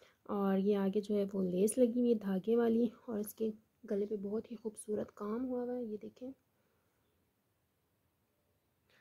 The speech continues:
इस तरह के आपको laces भी होप सो कि मिल जाएं।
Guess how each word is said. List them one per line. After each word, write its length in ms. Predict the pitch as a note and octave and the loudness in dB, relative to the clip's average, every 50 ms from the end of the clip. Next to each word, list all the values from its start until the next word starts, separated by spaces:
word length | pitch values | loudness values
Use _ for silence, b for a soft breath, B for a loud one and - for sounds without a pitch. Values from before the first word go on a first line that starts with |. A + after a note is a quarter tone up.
| b b b b b b b b b b _ _ | b b b b b b b b b b _ _
इस 120 | B3+ - - | -12 -8 -4
तरह 180 | C4+ B3 B3 | 0 2 2
के 120 | B3 A#3+ B3 | 2 2 0
आपको 260 | A3+ A3 G#3+ - A3+ | 0 -2 -2 -2 0
laces 440 | G#3+ G3 G3 G3 G3 - C4+ B3+ B3 | 2 4 4 2 2 -2 -4 -6 -2
भी 180 | A#3 B3 A#3+ | 0 0 0
होप 260 | A#3+ G#3+ G#3 G3+ G#3+ - | 0 0 -2 -2 -4 -4
सो 200 | - - A#3 A#3 | -4 -2 -2 -2
कि 140 | A3+ - | 0 0
मिल 260 | G#3 G3 G3 G#3 B3 B3 | 0 2 2 2 2 0
जाएं। 280 | - A#3+ A3+ G#3+ A#3 | 0 0 2 2 0